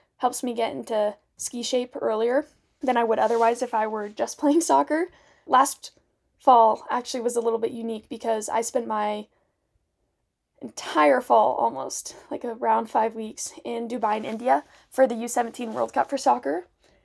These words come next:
which meant that I was not getting in a ton of additional cardio and strength training, and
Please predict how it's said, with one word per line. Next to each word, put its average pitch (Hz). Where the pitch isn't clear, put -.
which 277
meant 262
that 240
I 233
was 226
not 233
getting 233
in 226
a 220
ton 233
of 220
additional 220
cardio 240
and 220
strength 226
training, 220
and 214